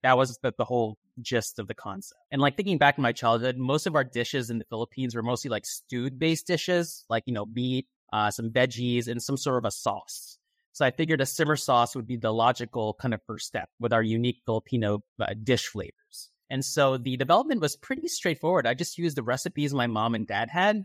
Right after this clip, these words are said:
and then I just kind of, like, tweaked it for commercialization, right? 'Cause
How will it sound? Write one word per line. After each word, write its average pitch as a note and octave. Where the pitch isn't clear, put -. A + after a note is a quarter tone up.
and B2+
then C3
I B2+
just A#2+
kind C3
of, A#2+
like, A2+
tweaked -
it B2+
for C#3
commercialization, A2+
right? G2
'Cause B2+